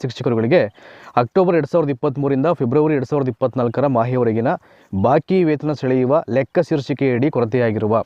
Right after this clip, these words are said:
ಅಂದ್ರೆ, ಮೇಯ್ನು ಈ ಒಂದು ವೇತನ ಯಾವುದು ಇಲ್ಲಿ ಪೆಂಡಿಂಗ್ ಇದ್ದಿದೆ ಅವ್ರಿಗೆ, ಎರಡ್ ಸಾವಿರದ ಇಪ್ಪತ್ತ್ಮೂರು ಅಕ್ಟೋಬರಿಂದ ಫೆಬ್ರವರಿ ಎರಡ್ ಸಾವಿರದ ಇಪ್ಪತ್ನಾಲ್ಕರ ತನಕ. So, ಆ ಒಂದು ವೇತನವನ್ನು ಸೆಳೆಯಲಿಕ್ಕೆ ಲೆಕ್ಕ ಶೀರ್ಷಿಕೆ ಅಡಿಯಲ್ಲಿ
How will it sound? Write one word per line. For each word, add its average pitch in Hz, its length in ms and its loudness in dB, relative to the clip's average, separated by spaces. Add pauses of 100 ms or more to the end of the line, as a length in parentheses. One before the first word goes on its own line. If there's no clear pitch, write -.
(160)
ಅಂದ್ರೆ, 135 160 0
ಮೇಯ್ನು 139 480 0
ಈ 151 120 2
ಒಂದು 151 240 2
ವೇತನ 127 300 -2 (140)
ಯಾವುದು 120 300 2
ಇಲ್ಲಿ 120 100 0
ಪೆಂಡಿಂಗ್ 117 280 -2
ಇದ್ದಿದೆ 117 140 0
ಅವ್ರಿಗೆ, 117 280 2 (540)
ಎರಡ್ 117 120 2
ಸಾವಿರದ 143 220 2
ಇಪ್ಪತ್ತ್ಮೂರು 135 420 -2
ಅಕ್ಟೋಬರಿಂದ 127 480 -2 (140)
ಫೆಬ್ರವರಿ 135 300 0
ಎರಡ್ 120 120 -2
ಸಾವಿರದ 123 200 0
ಇಪ್ಪತ್ನಾಲ್ಕರ 113 500 -2
ತನಕ. 95 400 -8 (100)
So, 127 200 0 (300)
ಆ 135 160 4
ಒಂದು 175 280 0
ವೇತನವನ್ನು 143 540 -2
ಸೆಳೆಯಲಿಕ್ಕೆ 127 440 0 (680)
ಲೆಕ್ಕ 127 300 2 (100)
ಶೀರ್ಷಿಕೆ 175 380 -2
ಅಡಿಯಲ್ಲಿ 143 520 0